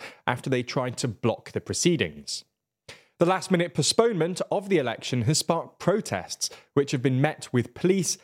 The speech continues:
tear gas, and restricted mobile internet.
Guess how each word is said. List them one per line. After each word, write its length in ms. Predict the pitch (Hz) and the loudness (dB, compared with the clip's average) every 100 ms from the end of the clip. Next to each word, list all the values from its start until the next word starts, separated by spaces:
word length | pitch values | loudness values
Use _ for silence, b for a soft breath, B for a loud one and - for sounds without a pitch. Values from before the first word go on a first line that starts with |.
| b - | b -4
tear 260 | - 226 220 | 2 2 2
gas, 360 | 139 110 - | -2 -4 -6
and 280 | - 127 135 | -4 -2 0
restricted 580 | 131 123 - - - 101 | 0 0 -2 -4 -4 -2
mobile 420 | 107 95 90 90 98 | 0 -2 -4 -4 -2
internet. 640 | 160 - 101 76 - - | -2 0 -4 -6 -14 -20